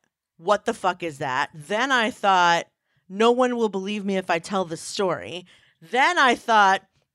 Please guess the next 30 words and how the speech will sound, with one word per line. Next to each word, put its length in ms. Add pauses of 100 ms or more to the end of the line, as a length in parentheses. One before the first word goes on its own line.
(160)
"Other 220
people 320
are 60
coming 280
in 80
the 80
bathroom. 540
If 120 (140)
I 240
leave 360
now, 360
they'll 280
think 340
it 100
was 220
me." 500 (1800)
And 120
so 140
I 80
kind 300
of 120
panicked. 880 (340)
Also, 800 (120)
I'm 100
at 80
a 60
podcast 640
convention. 500 (180)
I'm 320
rec-, 280